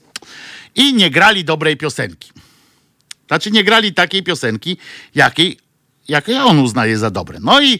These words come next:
w-, e, mimo te-, mimo to, że po prostu jak prezydent nie ma prawa tam,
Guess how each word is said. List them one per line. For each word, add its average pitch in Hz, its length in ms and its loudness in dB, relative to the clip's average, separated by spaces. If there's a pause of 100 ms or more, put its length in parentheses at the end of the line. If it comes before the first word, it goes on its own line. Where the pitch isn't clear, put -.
(320)
w-, 147 580 4 (380)
e, - 40 -16 (260)
mimo 180 380 4
te-, 143 220 0
mimo 151 320 0
to, 156 140 0
że 151 160 0
po 131 140 -6
prostu 143 260 -2
jak 123 140 0
prezydent 143 560 0
nie 185 100 2
ma 170 120 4
prawa 143 360 4
tam, 107 420 -8